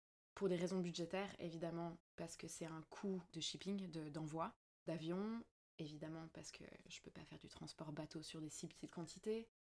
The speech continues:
Et, euh... alors il y a bien sûr une raison écologique. Après, pour moi, c'était complètement justifié de travailler avec l'Inde, dans le sens que les tissus étaient sourcés sur place. Le coton pousse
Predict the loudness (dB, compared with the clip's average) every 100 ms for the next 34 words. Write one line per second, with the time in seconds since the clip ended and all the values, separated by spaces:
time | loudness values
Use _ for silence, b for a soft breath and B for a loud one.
0 | _ _ _ _ _ 6 10 10 10 6
1 | 2 -4 -4 -4 -4 -4 -6 -6 -6 -8
2 | -10 -12 -6 2 4 6 4 2 4 6
3 | 6 4 2 2 2 0 -2 -2 0 2
4 | 2 2 0 -2 0 2 2 2 0 2
5 | 6 6 4 0 2 2 4 4 4 2
6 | -2 -2 0 0 -2 -4 -4 -4 -2 2
7 | 4 2 0 _ _ -6 -2 0 0 0
8 | -2 -2 -2 0 2 0 -6 -6 -4 -4
9 | -2 -4 -2 0 0 0 -6 _ -6 -4
10 | -2 -2 0 0 0 -6 -14 -10 -4 -4